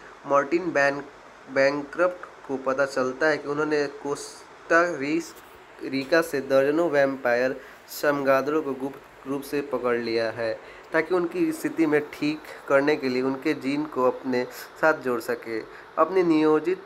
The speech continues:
अवैध प्र-, प्रयोग के बारे में मीलो को सूचित करने के बाद मोरबियस को अपने उपकरणों के साथ अंतर्राष्ट्रीय जल में एक निजी भाड़े के जांच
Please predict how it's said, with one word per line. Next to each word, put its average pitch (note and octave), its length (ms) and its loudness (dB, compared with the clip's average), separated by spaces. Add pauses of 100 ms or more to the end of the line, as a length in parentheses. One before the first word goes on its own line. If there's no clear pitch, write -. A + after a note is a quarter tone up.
(140)
अवैध C3+ 320 4
प्र-, C3+ 420 -6
प्रयोग D3+ 320 -2
के C3+ 80 -2
बारे B2 380 2
में B2+ 80 -2
मीलो C3 260 0
को B2+ 340 -4 (340)
सूचित D3+ 300 -2
करने C3 280 4
के B2+ 100 -2
बाद A2+ 300 2 (260)
मोरबियस D3 380 4
को D#3 100 -2
अपने C3+ 280 -2
उपकरणों D3 640 0
के D3+ 160 -4
साथ A2+ 300 0 (380)
अंतर्राष्ट्रीय C#3 720 2
जल C#3 260 0
में C3 160 2
एक C3+ 120 -4 (100)
निजी C3+ 360 -2
भाड़े C3 480 2
के B2+ 180 -4 (380)
जांच C#3 260 4